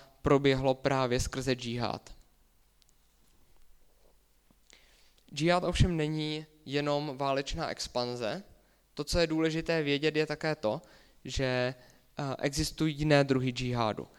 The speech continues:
Existuje takzvaný džihád srdcem neboli duší, o kterém se někdy tvrdí, že je ten pravý džihád. A různí obhájci islámu, eh, někdy tvrdí,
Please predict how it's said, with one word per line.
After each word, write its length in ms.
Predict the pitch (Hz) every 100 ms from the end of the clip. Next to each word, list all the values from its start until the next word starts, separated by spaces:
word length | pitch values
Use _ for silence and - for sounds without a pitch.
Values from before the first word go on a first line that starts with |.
| - -
Existuje 460 | 147 147 165 - 175
takzvaný 640 | 170 156 160 156 151 131 - - _ -
džihád 420 | 139 160 160 156
srdcem 400 | - 147 - 160
neboli 320 | 160 160 160
duší, 520 | 143 127 - - 82 185 - - - - - - - - -
o 80 | 156
kterém 380 | - 170 180 185
se 180 | - 180
někdy 360 | 165 165 180
tvrdí, 640 | 170 139 131 123 117 143 196 - _ -
že 160 | 139 151
je 140 | 151
ten 540 | - 151 147 147 143 -
pravý 480 | 135 135 135 110 - 131
džihád. 580 | 127 127 120 - - - - _ _ _ _ _ _ _ -
A 280 | 147 139 139
různí 300 | 165 190 185
obhájci 480 | 160 165 170 175 -
islámu, 600 | 156 - 151 151 160 160 - - -
eh, 240 | - 135 135
někdy 260 | 151 156
tvrdí, 540 | 160 147 143 143 147